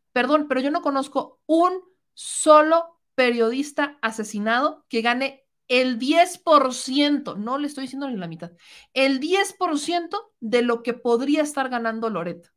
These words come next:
si es que los datos que presentó el presidente fueran reales, porque hay que recordar que estos datos no fueron presentados por el sat, no es una investigación que hizo el presidente, alguien se los dio, y a nadie se le ocurrió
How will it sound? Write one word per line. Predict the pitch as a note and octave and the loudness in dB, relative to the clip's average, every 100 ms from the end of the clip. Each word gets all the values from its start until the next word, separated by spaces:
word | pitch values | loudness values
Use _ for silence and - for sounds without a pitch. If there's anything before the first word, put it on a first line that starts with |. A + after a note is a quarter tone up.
| _ _ _ | _ _ _
si | - - A3+ | -16 -4 0
es | A3 | 0
que | A3+ B3 B3 | -2 -6 -6
los | G#3+ F3+ | -6 -4
datos | G3 G3+ - | -6 -8 -14
que | F3+ | -14
presentó | F3 F3+ F#3+ | -12 -10 -12
el | |
presidente | F#3+ F#3 F#3 F#3 | -12 -12 -12 -10
fueran | F3 E3 F3+ | -8 -4 0
reales, | A#3 E4 E4+ - - - | 0 0 -4 -20 -12 -2
porque | A3+ | 2
hay | A3 | 2
que | A3 | 0
recordar | G#3+ G#3+ B3 C4+ D4 | -4 -2 -2 0 -2
que | - | -8
estos | G3 G3+ G3 | -12 -8 -6
datos | G3 G#3 A3 | -6 -4 -2
no | A#3 | -2
fueron | A3+ G#3 G#3 | 0 -2 -4
presentados | F#3 E3+ E3 F3 F3+ | -8 -8 -6 -6 -6
por | - A3+ | -2 -2
el | A#3+ | 4
sat, | E4+ F#4+ - - _ | 4 4 -2 -20 _
no | G#3+ A#3 B3 | 0 2 4
es | A#3 A#3 | 2 0
una | G#3+ | -2
investigación | G3 F#3+ F#3 F#3+ F#3 | -4 -4 -4 -4 -6
que | |
hizo | F#3+ | -6
el | G3 | -6
presidente, | A#3 C4+ D4 | -6 -6 0
alguien | B3+ C#4 C#4 D4+ | 2 4 2 -2
se | D4 A3 | -2 -2
los | F#3+ F3+ | -2 -4
dio, | F3+ F#3+ - | -4 -4 -4
y | C#4+ | -2
a | C#4+ | 0
nadie | E4 F#4+ F#4+ | 2 0 0
se | F4 | 2
le | D4 C#4 | 4 2
ocurrió | C#4 C#4+ C4 D#4+ | 2 -2 2 2